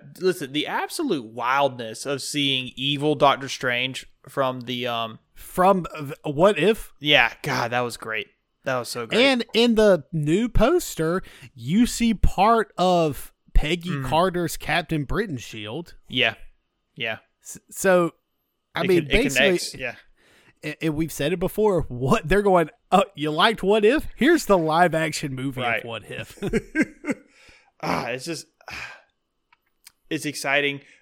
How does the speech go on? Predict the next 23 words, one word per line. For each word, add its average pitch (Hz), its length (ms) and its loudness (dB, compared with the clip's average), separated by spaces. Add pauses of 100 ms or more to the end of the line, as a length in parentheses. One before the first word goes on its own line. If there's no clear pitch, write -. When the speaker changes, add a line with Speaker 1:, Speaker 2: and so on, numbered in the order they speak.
Speaker 1:
My, 139 260 0
my 143 220 0
one 143 540 -4
little 143 280 2
th-, - 120 -12 (260)
thing 139 360 0
about 120 280 0
it 113 100 -4
was, 120 500 -6 (400)
like, 120 260 -6 (160)
God, 127 220 -8
it 139 180 -6
just 262 200 -6
looks - 400 -2 (320)
creepy. 131 1040 -8 (360)
Which 143 340 -2
Speaker 2:
I 175 100 4
love 147 300 -2
that. 107 300 -8
Speaker 1:
I 131 120 4
do 139 80 2
Speaker 2:
Yeah. 139 60 0
Speaker 1:
too. 127 240 -4